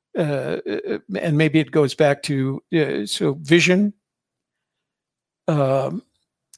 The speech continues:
willing-, willingness to invest time and money,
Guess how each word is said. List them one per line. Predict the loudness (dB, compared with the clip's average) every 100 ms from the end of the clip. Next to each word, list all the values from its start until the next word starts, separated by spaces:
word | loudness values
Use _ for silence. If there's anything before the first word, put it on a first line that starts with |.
| _
willing-, | -2 4 4 4 6 4 4
willingness | -2 2 2 2 0 -2
to | -4
invest | -2 0 0
time | 0 0 0
and | 0
money, | 0 -2 -4 -8